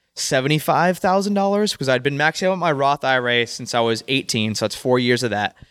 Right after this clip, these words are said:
It had appreciated a bit, and then I had the fifty thousand dollars. So it was probably somewhere between seventy-five and eighty K when I first started. I don't track as religiously as you. I do have a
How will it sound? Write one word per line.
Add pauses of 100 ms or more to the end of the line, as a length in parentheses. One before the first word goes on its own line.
(280)
It
had
appreciated
a
bit, (100)
and
then
I
had
the
fifty
thousand
dollars.
So
it
was
probably
somewhere
between
seventy-five
and
eighty
K
when
I
first
started. (220)
I
don't
track
as
religiously
as
you.
I
do
have
a